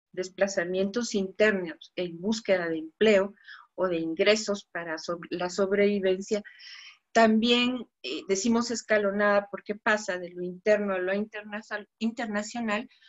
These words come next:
buscarán sistemáticamente oportunidades de trabajo para la generación de ingresos de sobrevivencia.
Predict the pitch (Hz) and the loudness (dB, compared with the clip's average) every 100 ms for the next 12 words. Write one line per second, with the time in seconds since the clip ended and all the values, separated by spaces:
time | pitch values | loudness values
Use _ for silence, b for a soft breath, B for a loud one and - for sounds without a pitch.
0 | b b 214 247 - 226 233 262 - 262 | b b -6 -4 -2 0 0 -2 -4 -6
1 | - 220 226 262 302 - 269 240 233 240 | -2 2 4 2 0 -2 -2 0 -4 -4
2 | 262 226 220 202 190 190 208 220 247 240 | -6 -6 -6 -6 -2 0 2 0 -4 -2
3 | 202 185 202 233 226 202 190 185 190 180 | 0 2 0 -4 -8 -6 -6 -10 -10 -10
4 | 175 175 - 190 202 214 214 _ 202 185 | -8 -10 -8 -6 -4 -4 -6 _ -10 -8
5 | 180 190 220 - 214 190 190 185 170 170 | -4 -2 -4 -6 -10 -12 -12 -12 -12 -14
6 | 170 170 196 202 - - | -12 -6 -4 -4 -6 -18